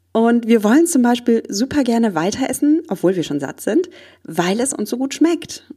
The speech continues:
Und dann essen wir eben noch ein bisschen und noch ein bisschen und noch ein bisschen.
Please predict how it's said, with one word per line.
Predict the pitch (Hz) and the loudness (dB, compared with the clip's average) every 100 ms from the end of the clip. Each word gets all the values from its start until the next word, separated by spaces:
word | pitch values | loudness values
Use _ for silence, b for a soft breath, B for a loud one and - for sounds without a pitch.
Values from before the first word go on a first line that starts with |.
| - | -4
Und | 220 | 0
dann | 233 | 0
essen | - 240 240 | 0 -2 0
wir | 233 | 0
eben | 233 | 2
noch | 254 302 | 2 2
ein | 294 262 | 2 2
bisschen | 254 247 233 226 - | 0 -4 -6 -6 -8
und | 190 247 | -6 -2
noch | 294 | -2
ein | - 226 | -2 -2
bisschen | 220 214 - 208 214 | -2 -4 -6 -8 -8
und | - 151 | -8 -4
noch | 220 269 | -2 -2
ein | - 214 208 | -4 -4 -4
bisschen. | 202 - 196 196 202 | -6 -6 -8 -6 -8